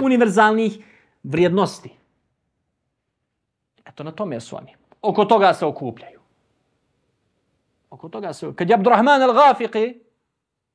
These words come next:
rahimahullahu ta'ala, krenuo, dakle, iz Endelusa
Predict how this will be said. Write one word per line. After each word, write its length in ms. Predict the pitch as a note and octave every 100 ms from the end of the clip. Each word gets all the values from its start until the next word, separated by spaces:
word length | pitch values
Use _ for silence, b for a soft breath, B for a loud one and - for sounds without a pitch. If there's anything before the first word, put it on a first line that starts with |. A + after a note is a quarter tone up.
| _ _ _ _ _ _ _ _ _
rahimahullahu 800 | F3 - G#3 G3 G#3 G#3+ F3+ E3+
ta'ala, 680 | F3+ F3 G#3 F#3+ E3 A3 A#3 _ _ _ _ _ _ _ -
krenuo, 420 | F#3+ G#3+ A3+ F3
dakle, 280 | F3+ F3 D#3
iz 100 | F3+
Endelusa 640 | G3+ F3 D3+ C#3+ G#3 G#3+